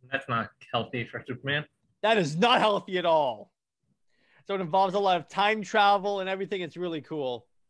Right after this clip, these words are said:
Speaker 1: Kinda trippy.
Speaker 2: Yeah, it's very trippy. And then J-, Justice League Rebirth was more, uh, so th-, this is taking place after the death of Superman, and, and this g-, gives the League, like,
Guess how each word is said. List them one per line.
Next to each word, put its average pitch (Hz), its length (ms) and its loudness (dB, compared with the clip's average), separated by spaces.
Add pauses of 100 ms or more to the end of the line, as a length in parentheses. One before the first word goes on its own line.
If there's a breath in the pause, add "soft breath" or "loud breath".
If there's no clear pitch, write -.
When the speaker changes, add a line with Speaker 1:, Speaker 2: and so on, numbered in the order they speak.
(280)
Speaker 1:
Kinda 143 160 0
trippy. 120 340 -6 (1000)
Speaker 2:
Yeah, 175 140 0
it's 160 120 -6
very 160 200 -4
trippy. 123 400 -10 (240 soft breath)
And 190 160 -4
then 190 320 -2 (300)
J-, 190 200 -10
Justice 214 360 -6
League 185 200 -4
Rebirth 180 680 -2 (480)
was 180 220 -8
more, 240 400 0
uh, 220 200 4
so 214 220 -2
th-, 190 400 -12
this 247 160 -6
is 269 100 -14
taking 240 260 -4
place 208 300 -4
after 240 360 -2
the 190 160 -6
death 220 260 0
of 170 100 -8
Superman, 143 800 -8
and, 180 140 -8
and 165 120 -6
this 190 160 -6
g-, 220 180 -16
gives 196 300 -6
the 202 100 -4
League, 170 400 -4
like, 160 460 -4